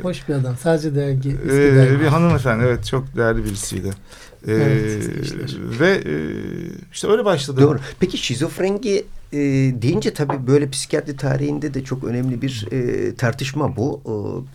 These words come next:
Speaker 3: yani şizofreni ile frenginin bir araya gelmesi hoş
Speaker 1: Hı.
Speaker 3: bir kelime oyununun ötesinde bir sürü anlamları da
Speaker 1: Hı.
Speaker 3: olabilir. Yani yirmi yıl önce bunu
Speaker 1: Hı.
Speaker 3: böyle düşünmüyordum
Speaker 1: Hı.
Speaker 3: ama bu hafta yeniden dergiye bakınca aklımda
Speaker 1: Hı.
Speaker 3: şöyle bir,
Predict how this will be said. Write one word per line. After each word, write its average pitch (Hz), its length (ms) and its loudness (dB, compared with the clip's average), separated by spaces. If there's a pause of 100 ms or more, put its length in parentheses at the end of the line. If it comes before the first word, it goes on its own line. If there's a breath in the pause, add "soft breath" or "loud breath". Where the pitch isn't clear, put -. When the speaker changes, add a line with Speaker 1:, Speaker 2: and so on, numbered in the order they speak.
Speaker 3:
yani 101 420 -4
şizofreni 110 680 -2
ile 104 220 0
frenginin 107 560 -2
bir 104 80 0
araya 101 260 -2
gelmesi 98 420 -4
hoş 131 240 0
Speaker 1:
Hı. 127 40 0
Speaker 3:
bir 117 160 0
kelime 120 300 0
oyununun 117 460 0
ötesinde 135 540 4
bir 156 40 -2
sürü 143 200 4
anlamları 135 480 10
da 117 40 4
Speaker 1:
Hı. 110 40 6
Speaker 3:
olabilir. 98 340 2
Yani 104 280 2
yirmi 117 280 2
yıl 113 100 4
önce 110 240 2
bunu 117 140 2
Speaker 1:
Hı. 110 40 4
Speaker 3:
böyle 113 240 6
düşünmüyordum 120 500 2
Speaker 1:
Hı. 113 40 2
Speaker 3:
ama 104 200 2
bu 107 80 6
hafta 107 200 0
yeniden 101 400 0
dergiye 98 360 0
bakınca 113 380 0
aklımda 120 360 0
Speaker 1:
Hı. - 40 -2
Speaker 3:
şöyle 135 360 4
bir, 131 200 0